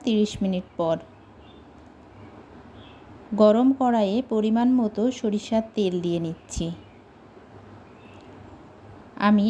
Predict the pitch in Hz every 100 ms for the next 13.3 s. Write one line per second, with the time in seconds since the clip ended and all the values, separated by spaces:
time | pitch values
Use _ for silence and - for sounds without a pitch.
0 | - 208 220 240 254 254 247 214 - -
1 | 220 277 220 196 - 196 180 175 175 170
2 | 160 175 - - - 214 214 190 220 220
3 | 202 208 233 240 - 254 254 254 220 208
4 | 233 214 202 196 - 190 208 277 - -
5 | - 208 202 214 233 240 233 220 247 254
6 | 214 190 214 285 - - 214 196 202 190
7 | 180 170 165 160 165 - - - - -
8 | - - - - - _ - - - 220
9 | 190 220 214 220 247 269 269 254 208 202
10 | 202 226 240 247 220 - - 247 247 -
11 | 208 185 190 208 233 262 214 196 214 214
12 | 202 - 226 226 262 254 254 254 233 190
13 | 180 170 170